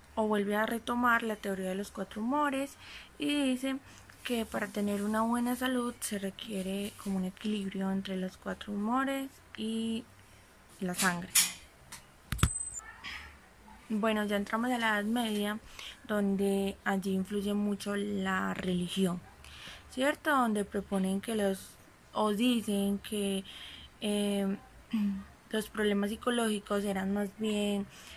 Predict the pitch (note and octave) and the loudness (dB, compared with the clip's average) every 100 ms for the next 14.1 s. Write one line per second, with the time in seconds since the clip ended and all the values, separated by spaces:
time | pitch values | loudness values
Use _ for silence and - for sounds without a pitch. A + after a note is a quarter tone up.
0 | - G#3+ G#3+ G#3 G3+ F#3+ F3+ F#3+ G3 G#3+ | -6 -2 2 2 2 0 2 6 10 10
1 | A#3+ A3 G3+ G3 F#3+ F3+ F3 F3+ - - | 8 4 2 2 2 -2 -6 -10 -16 -18
2 | - F#3+ F3+ F#3 F#3 G3 G3+ G3 - G3 | -4 -2 0 0 0 2 2 0 0 0
3 | F#3+ F#3+ F#3+ G3 F#3+ G3+ G3 F#3+ A3+ C4+ | 2 0 -2 -4 -4 -4 -2 -2 0 0
4 | C4+ C4 A3 F#3+ F3+ F3 E3+ E3+ - G3+ | 0 -4 -4 -4 -2 -2 -2 -6 -2 0
5 | G#3+ G3+ F3+ - - - - - - - | 2 0 -2 -8 -18 -20 -20 -20 -18 -16
6 | - - - - - - G#3+ G#3+ G#3+ G#3 | -14 -14 -16 -20 -12 -4 0 2 2 2
7 | G#3 - - G#3 G#3 G3 G3+ G#3 A3 A3 | 0 -4 -2 0 2 2 0 -2 0 -2
8 | A3 A3 A3 A3 - - A3 G#3+ - G#3+ | 0 0 0 -2 -6 -6 -2 -2 0 2
9 | G#3 G3 F#3 F#3 G3+ G3 F#3 G3 B3+ D4 | 4 4 2 0 0 0 2 6 6 6
10 | D4 D#4 - - - F3+ F3 - A3+ C#4 | 0 -4 -8 -20 -10 -6 -6 0 2 2
11 | - C#4+ D4 - - - - - - - | 0 -4 -4 -8 -20 -20 -20 -20 -18 -20
12 | - - - G3+ G3 G3 F#3+ F#3+ F#3 F#3 | -20 -20 -4 0 2 2 2 2 0 -2
13 | G3 - - - G3 G3 F#3+ F#3 F#3+ F#3+ | -4 -6 -14 -6 2 2 2 0 0 -2
14 | - | -10